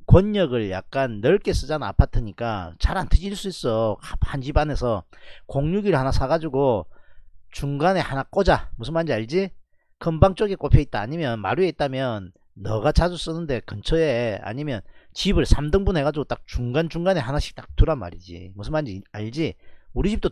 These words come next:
공유기 두 개야. 마루에 하나, 저쪽 우리 애들 방에 안 가기 때문에 그거 하나 더 있어. 그렇게 해야 돼. 왜 갑자기 화났는가 하면, 제이제이 네가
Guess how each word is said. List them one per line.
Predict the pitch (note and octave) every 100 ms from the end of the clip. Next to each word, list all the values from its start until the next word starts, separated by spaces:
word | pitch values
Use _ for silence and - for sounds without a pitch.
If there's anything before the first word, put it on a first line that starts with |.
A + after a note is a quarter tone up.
| -
공유기 | C3 D#3 G#3 -
두 | G#2
개야. | F3 G3+ D3 B2+ A#2
마루에 | G2+ A#2 F3+ E3
하나, | C#3
저쪽 | - - F3 C3+ -
우리 | A2 B2
애들 | F#3+ F3+ D#3+
방에 | B2+
안 | F2 G2+
가기 | B2 F3 F3
때문에 | A#2+
그거 | A2
하나 | C3 C3
더 | -
있어. | C#3 -
그렇게 | - F3 -
해야 | F#3
돼. | D#3+ G2+ - - _ _ _ _ _ - - - - - - _ _ - - - - _ - - - - - - - _ _ - - - - - - - - - - - - - - - B2+
왜 | E3+
갑자기 | E3+ - F3 E3
화났는가 | C3+ C#3 D3 C#3+ A#2
하면, | A#2 G#2+
제이제이 | - B2+ D#3 D3
네가 | G2 G2+ A2+